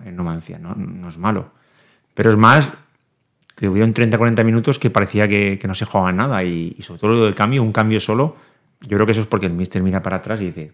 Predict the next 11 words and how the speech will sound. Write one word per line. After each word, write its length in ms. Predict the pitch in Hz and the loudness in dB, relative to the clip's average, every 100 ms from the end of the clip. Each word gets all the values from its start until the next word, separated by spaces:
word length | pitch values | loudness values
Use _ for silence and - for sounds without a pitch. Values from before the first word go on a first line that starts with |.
| - | -20
"Uf, 120 | 127 _ _ _ _ _ _ _ _ - | -20 _ _ _ _ _ _ _ _ -10
a 80 | |
mí 80 | 90 | -8
esto 180 | 85 - | -4 -2
no 100 | 98 | 0
me 60 | 87 | 0
vale". 220 | 87 82 - _ _ _ _ | -2 -6 -16 _ _ _ _
Yo 80 | |
estoy 180 | 120 - | -12 -4
convencido, 540 | 107 98 78 110 104 78 - _ _ _ _ _ _ _ | 0 0 0 -2 -4 -8 -20 _ _ _ _ _ _ _
porque 300 | - - - | -18 -12 -12